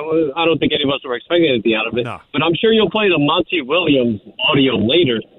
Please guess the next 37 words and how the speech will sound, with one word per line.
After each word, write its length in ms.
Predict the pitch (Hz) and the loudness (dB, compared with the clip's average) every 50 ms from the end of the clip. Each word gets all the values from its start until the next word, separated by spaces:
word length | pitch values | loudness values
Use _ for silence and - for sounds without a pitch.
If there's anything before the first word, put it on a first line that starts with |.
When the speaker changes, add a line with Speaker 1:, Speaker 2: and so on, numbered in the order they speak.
| _ - - - _ - | _ -20 -20 -8 _ 2
Speaker 1:
He 60 | 180 | 2
was 80 | 165 | 4
like, 120 | 180 170 143 | 4 2 2
"Oh, 200 | 190 190 185 180 | 2 2 2 2
it's 100 | 165 - | 2 2
the 80 | 170 151 | 0 0
worst 240 | 135 165 170 160 - | 2 2 2 0 0
call 200 | - 170 165 160 | -2 0 0 2
of 60 | 143 | 2
the 100 | 143 139 - | 0 0 2
season." 320 | - 170 - 131 156 147 | 2 2 2 2 2 2
Nah, 220 | 151 180 202 190 165 | 2 2 0 0 -2
just 220 | 131 113 135 120 - - | -2 -2 -2 -4 -4 -6
run 320 | 131 117 107 120 156 170 165 | -8 -6 -4 0 2 2 2
the 100 | 156 - - | 2 0 -2
tape 260 | - 165 175 170 - - | -2 0 0 0 0 0
in 160 | 127 117 - - | -2 -2 0 0
Houston. 500 | - 202 226 190 - - 123 113 110 110 | 2 2 2 0 -2 -2 -2 0 0 0
That 200 | 127 147 180 185 | 0 2 2 2
was 120 | 196 170 139 | 2 2 2
the 80 | 135 | 0
worst 320 | 117 110 127 123 113 - - | 0 2 0 0 -2 -4 -8
call 180 | - 123 117 113 | -10 -8 -6 -4
of 60 | 104 | -4
the 80 | 117 - - | -4 -4 -2
season. 320 | - 127 113 127 135 135 | 0 0 2 2 2 2
And 120 | 143 151 170 | 2 2 4
no 120 | 190 202 | 4 4
one 160 | 202 202 190 | 4 2 2
cares 320 | - 202 202 208 202 180 160 | 2 0 0 0 0 0 -2
about 240 | 139 117 139 139 135 | -4 -4 -2 0 0
your 140 | 120 120 | 0 0
eight-win 440 | 123 165 180 175 160 170 165 151 127 - | 0 2 2 2 2 2 0 0 -2 -2
team, 240 | - 190 180 147 117 | 0 0 0 0 0
bro. 160 | 107 117 117 | -2 -4 -4
I'm 160 | 117 120 120 - - | -4 -6 -6 -8 -6
sorry. 380 | - 185 190 139 123 117 107 | -2 -2 0 2 0 0 -2